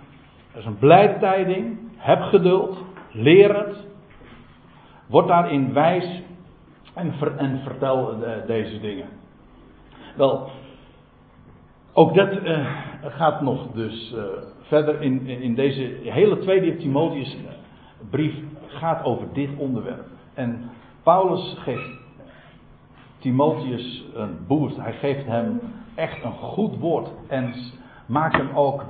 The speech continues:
bekwaam om in, om in die situatie staande te blijven. Wel, ik denk dat er, eh, geen brief is die zo actueel is als de tweede Timotheusbrief.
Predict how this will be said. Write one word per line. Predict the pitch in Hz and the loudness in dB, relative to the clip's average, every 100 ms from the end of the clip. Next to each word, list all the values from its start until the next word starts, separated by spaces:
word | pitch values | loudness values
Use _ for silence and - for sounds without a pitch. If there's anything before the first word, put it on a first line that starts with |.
| - | 0
bekwaam | 143 139 147 147 175 185 202 202 | 2 2 -4 -2 0 0 0 0
om | 151 135 143 | -2 -2 -2
in, | 180 202 147 - | -2 -2 -4 -8
om | - 135 139 | -2 -2 -2
in | 208 233 190 | 0 2 2
die | 139 117 | 2 -2
situatie | - 165 170 110 147 185 175 156 127 | -8 -10 -8 -4 -2 -2 -4 -10 -10
staande | - - - 202 170 147 113 98 | -10 -8 -6 -2 0 0 0 -4
te | 110 | -10
blijven. | 98 92 90 117 | -10 -12 -10 -6
Wel, | 113 - - - | -6 -6 -16 -16
ik | - 143 | -10 -4
denk | 190 185 | -4 -2
dat | 165 | -4
er, | 147 - | -4 -8
eh, | 139 127 | -10 -10
geen | - 262 320 240 | -6 -2 0 2
brief | - 277 - | 2 0 0
is | 240 269 - - | -4 -6 -8 -10
die | 165 156 - | -8 -8 -10
zo | - - 214 320 349 | -8 6 8 8 6
actueel | 349 - - - 262 160 208 233 | 0 -4 -4 -6 -4 0 0 -2
is | 214 202 | -2 -4
als | 180 123 | -4 -6
de | 117 | -6
tweede | 156 160 156 | -4 -4 -4
Timotheusbrief. | - 139 123 - - - | -6 -6 -6 -8 -18 -20